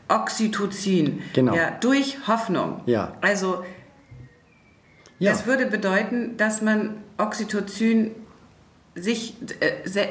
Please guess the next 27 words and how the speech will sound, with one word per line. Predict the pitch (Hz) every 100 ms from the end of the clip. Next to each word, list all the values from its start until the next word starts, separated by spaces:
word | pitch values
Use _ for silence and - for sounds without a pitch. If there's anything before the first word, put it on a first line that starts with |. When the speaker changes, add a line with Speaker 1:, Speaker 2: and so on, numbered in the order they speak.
| 180
Speaker 1:
selbst | 202 269 - - -
Speaker 2:
Ja, | 143
ja. | 165
Speaker 1:
ausschütten | 180 - 254 - 185
kann. | - 185 185 -
Speaker 2:
Ja, | 117
ja, | 147 175 175 120
ja, | 104
ja, | 101 98
klar, | 98 151
man | 101
kann | - 90
das | -
alles | - 180 196
Speaker 1:
<laughs> |
Speaker 2:
selber | - 95 87 87 101
ausschütten. | - - 87 90
Der | 85 82
Oxytocin | 95 - - 98 - 131 131
ist | 110
halt | 101 92
auch | - 113 -
ein | 123 113 - - - - - - - - -
Bindungs- | 110 120 120 120 113 -
und, | 107 101 - - - - - - -
äh, | 101 95 92 92 -
Glückshormon. | - 120 - - 117 113 113 110 117 113 110